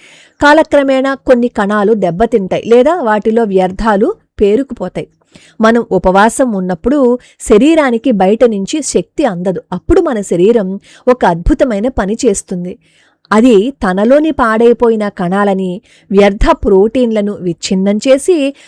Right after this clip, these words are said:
వాటిని శక్తిగా మార్చుకుంటుంది. అంటే, యాంటీబాడీ తనని తాను లోపల నుంచి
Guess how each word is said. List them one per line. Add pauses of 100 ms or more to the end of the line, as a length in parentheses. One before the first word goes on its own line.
(140)
వాటిని
శక్తిగా
మార్చుకుంటుంది.
అంటే, (460)
యాంటీబాడీ
తనని
తాను
లోపల
నుంచి